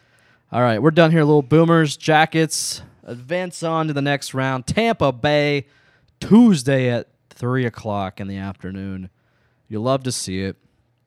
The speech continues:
Uh, hey, this podcast is brought to you by High Bank Distillery,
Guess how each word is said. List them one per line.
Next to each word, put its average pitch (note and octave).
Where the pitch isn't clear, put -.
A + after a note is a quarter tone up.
Uh, A2+
hey, D3
this D3
podcast D3
is A#2
brought C3
to -
you C3+
by B2+
High D3
Bank D3
Distillery, C3